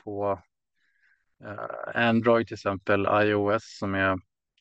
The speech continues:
två operativsystem, och sen har vi även Windows som vi bygger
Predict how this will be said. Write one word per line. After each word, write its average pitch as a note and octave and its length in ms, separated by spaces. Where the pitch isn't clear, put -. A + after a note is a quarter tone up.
två A2 120
operativsystem, G#2+ 640
och G2+ 100
sen G#2 140
har G2+ 100
vi G2+ 80
även F#2+ 560
Windows G2+ 440
som G2+ 100
vi G#2+ 60
bygger A#2 540